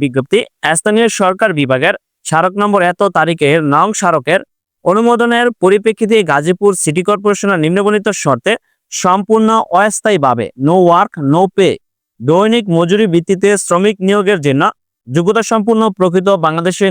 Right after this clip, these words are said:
নাগরিকদের নিকট হতে প্রশাসক গাজীপুর সিটি কর্পোরেশন বরাবর লিখিত আবেদনপত্র গ্রহণ করা হবে। সুপ্রিয় চাকরি প্রত্যাশীগণ, যারা গাজীপুর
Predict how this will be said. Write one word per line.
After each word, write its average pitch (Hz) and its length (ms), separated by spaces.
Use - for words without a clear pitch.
নাগরিকদের 175 460
নিকট 156 200
হতে 185 160
প্রশাসক 214 400
গাজীপুর 180 360
সিটি 165 260
কর্পোরেশন 196 500
বরাবর 147 280
লিখিত 202 280
আবেদনপত্র 170 480
গ্রহণ 135 300
করা 165 140
হবে। 143 180
সুপ্রিয় 240 320
চাকরি 240 280
প্রত্যাশীগণ, 240 460
যারা 151 180
গাজীপুর 180 360